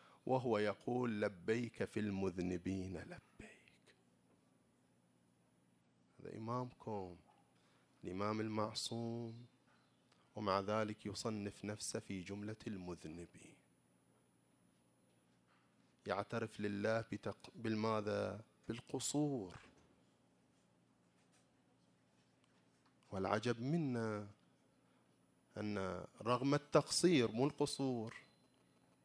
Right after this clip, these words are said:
لا نرانا شعر فينا قد تتحرك ونحن ماذا؟ ونحن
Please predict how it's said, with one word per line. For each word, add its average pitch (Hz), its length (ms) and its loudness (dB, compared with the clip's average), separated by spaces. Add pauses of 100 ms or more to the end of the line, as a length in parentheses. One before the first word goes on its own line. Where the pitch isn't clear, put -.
(1000)
لا 135 120 -2
نرانا 123 540 -6 (340)
شعر 123 520 4
فينا 107 400 -4
قد 104 180 -6 (100)
تتحرك 107 720 -2 (1300)
ونحن 104 320 0
ماذا؟ 104 440 0
ونحن 101 720 -2